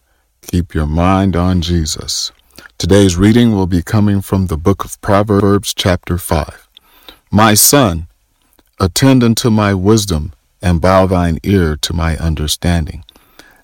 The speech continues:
that thou mayest regard distre-, discretion, and that thou lips may keep knowledge. For the lips of a strange woman drop as a honeycomb,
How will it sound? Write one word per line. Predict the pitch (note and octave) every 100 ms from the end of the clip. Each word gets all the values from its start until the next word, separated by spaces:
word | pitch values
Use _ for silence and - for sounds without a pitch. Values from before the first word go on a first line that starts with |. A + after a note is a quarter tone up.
| _
that | F2+ E2
thou | F#2+ F#2+
mayest | F#2+ G2+ G2 F#2+ E2+
regard | D#2 F#2 F#2+ A2 G#2+ - _ _ D#2+
distre-, | E2+ - - F3+ - -
discretion, | F2 - - F#2 G2+ - D#3+ D#3+ _ _ _ _ _
and | F2+
that | F2 F#2 -
thou | F2+ F2+
lips | F2 A#2+ - - - _ -
may | F2
keep | D#2 A2 F#2+
knowledge. | F#2+ G2+ E2+ - - - _ _ _ _ _
For | G2
the | F#2 F#2+
lips | G#2+ D3 - - A2+
of | G#2+
a | G#2
strange | - A2 A#2+ A#2 G#2+
woman | F#2+ A#2+ F2+ F2+ G2 _ _ E2
drop | D#2 F#2+ A2+ A2+ - _ _ _ _ _ _ _ _ -
as | F#2+ F2+
a | F#2
honeycomb, | F#2 B2+ A2 F2 - D2 -